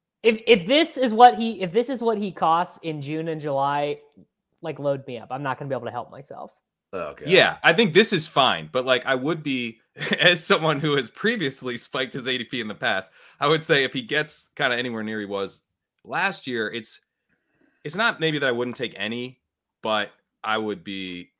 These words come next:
Speaker 3: you know, I would be cautious with that for sure.
Speaker 2: Yeah, I'm, I'm okay with taking him now 'cause I th-, I think, like, you're probably right, Davis, that, like,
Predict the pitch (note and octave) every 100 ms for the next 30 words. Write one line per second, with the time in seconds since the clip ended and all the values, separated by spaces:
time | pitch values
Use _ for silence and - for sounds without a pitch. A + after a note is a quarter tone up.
0 | _ - F#2+ D#2+ D#2+ - _ _ _ -
1 | A2 A2 G#2 - F2+ - - - D#2+ E2
2 | E2 - E2 - E2 - - _ _ _
3 | _ _ - F#2+ D2 D2 - _ G2+ D3
4 | F3 _ _ _ _ D3+ A3+ A3+ G3 F3+
5 | D#3 C3+ C#3 A2+ A2 A2 - G#2+ - _
6 | G#2 A2 - B2 C3 - C3+ - G#2+ -
7 | - G2 G2+ F2+ F2 F#2+ F#2 F#2 F#2+ D#2+
8 | E2+ E2 -